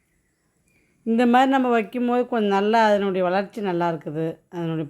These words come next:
பழம் வந்து நல்லா பெரு பெருசா ஆகுதுங்க. அதனால தான் சரி நம்ம தண்ணி விடுறத விட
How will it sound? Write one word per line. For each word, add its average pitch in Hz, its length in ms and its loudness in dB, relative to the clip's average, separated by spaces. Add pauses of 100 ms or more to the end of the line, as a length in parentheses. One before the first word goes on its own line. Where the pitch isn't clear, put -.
பழம் 196 280 2
வந்து 190 240 0
நல்லா 175 220 0 (880)
பெரு 214 200 0
பெருசா 233 340 2 (140)
ஆகுதுங்க. 160 480 -4 (140)
அதனால 180 380 -4
தான் 208 160 -4
சரி 180 220 -4 (180)
நம்ம 160 160 -2 (140)
தண்ணி 214 340 2
விடுறத 190 440 0
விட 180 140 0